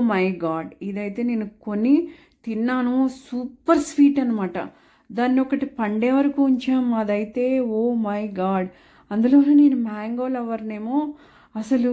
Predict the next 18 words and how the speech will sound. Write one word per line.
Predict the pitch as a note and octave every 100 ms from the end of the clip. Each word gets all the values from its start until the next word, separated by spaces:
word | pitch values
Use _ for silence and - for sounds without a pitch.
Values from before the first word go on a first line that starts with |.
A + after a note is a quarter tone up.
| A#3+
అది | A3 A3
పండిన | - G#3+ G#3+ A#3+ C4
తర్వాత | C4+ C4+ C4
ఇంకా | A3+ A#3 A3+
చాలా | A3 G#3 G3 A3+
బాగున్నాయి. | B3 A#3+ A3+ G#3+ B3+ E4+ - - _ _
ప్లస్ | - A#3 A#3+ - F4 F4+ F#4 E4+ B3+ G#3 -
పచ్చిగా | A3+ G#3 - - C#4+ D#4 D#4 D#4 D4 - -
ఉన్నప్పుడు | A3 A#3 B3 C#4
కూడా | C#4 C4 C4 -
చాలా | G#3 F3 F#3 G#3 B3+ C#4+
చాలా | C4+ C#4 C4+ C4
స్వీట్‌గా | A#3+ A#3 A#3 A3 G#3+ G#3 - _ _ _ -
చాలా | F3 E3 F#3+ A3 A#3+
బాగున్నాయి. | A3+ F#3 D#3+ C#3+ - _ _ _ _ _
ఆ, | D#3+ F3+ F#3 F#3+ F#3 F#3+ F#3 F#3 -
ఇవైతే | A3 A3 G#3 G#3+ B3 D4 C5 B4+ _ _ _ _ _ _ _ -
మనకి | G3 G#3 A3 A3